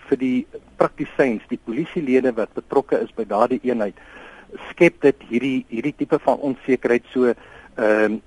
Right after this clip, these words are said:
hulle, ek dink hulle vind dit uiters moeilik om in hierdie omstandighede hulle hart en siel in die, in die taak in te gooi. Maar nou is daar 'n tweede probleem vir hulle. Ehm, die feit dat hierdie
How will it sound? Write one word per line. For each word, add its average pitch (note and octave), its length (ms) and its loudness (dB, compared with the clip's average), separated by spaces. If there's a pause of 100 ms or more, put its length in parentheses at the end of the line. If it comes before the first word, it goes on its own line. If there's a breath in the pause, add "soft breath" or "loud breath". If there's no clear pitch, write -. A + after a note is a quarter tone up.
hulle, D#3+ 380 4 (120)
ek C#3 140 -4
dink E3+ 200 4
hulle C3 200 2
vind D3 240 -4
dit C3+ 120 2 (220)
uiters E3+ 380 -2
moeilik A#2 340 -2 (360 soft breath)
om B2 180 0
in A2 60 0
hierdie A2+ 220 0
omstandighede A2+ 880 -2 (320 loud breath)
hulle G#2+ 380 4
hart - 260 0
en C3 120 -4 (100)
siel B2+ 220 -4
in A2+ 140 -4
die, G#2+ 280 -2
in - 60 -12
die G#2+ 160 -10
taak A2+ 260 2
in A#2+ 100 -8
te A2+ 100 -14
gooi. C3 200 0
Maar A#2+ 100 0
nou D3+ 120 6
is A3 60 2
daar F#3+ 180 4
'n E3 100 2
tweede A#3+ 240 2
probleem G2 460 -4 (400)
vir D3+ 80 4
hulle. F#2+ 260 0 (560 soft breath)
Ehm, B2 240 6 (240)
die D3 120 2
feit G3+ 280 2
dat E3+ 200 0
hierdie C3+ 400 -4